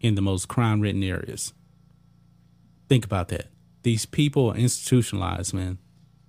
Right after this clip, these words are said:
They don't change their voting habits. You couldn't vote for the moderate. Oh, no, you can't do that. And now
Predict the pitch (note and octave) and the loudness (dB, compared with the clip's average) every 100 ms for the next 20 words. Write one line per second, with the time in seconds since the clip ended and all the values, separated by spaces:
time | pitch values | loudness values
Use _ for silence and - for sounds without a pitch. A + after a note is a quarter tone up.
0 | _ _ _ _ _ G2 A2+ B2+ - B2+ | _ _ _ _ _ 0 2 2 4 4
1 | A#2+ A2 A#2 A2+ G2 G2 E2+ - - - | 4 2 2 2 0 -2 -4 -6 -6 -8
2 | _ _ _ _ _ G2+ G#2+ E3 A#2 A#2+ | _ _ _ _ _ -6 0 2 2 2
3 | C3+ A#2 B2+ A#2+ B2 B2+ F#2 G2 B2+ C3 | 2 2 0 2 4 2 2 2 4 4
4 | A#2 G2 - - B2+ A2+ A2+ C3 G2 - | 4 2 -2 0 0 0 2 2 2 -2
5 | - - _ _ _ _ _ _ _ _ | -8 -18 _ _ _ _ _ _ _ _
6 | _ _ _ _ _ - G#2+ G#2 A2+ C3 | _ _ _ _ _ -2 2 4 2 2
7 | C#3+ | -2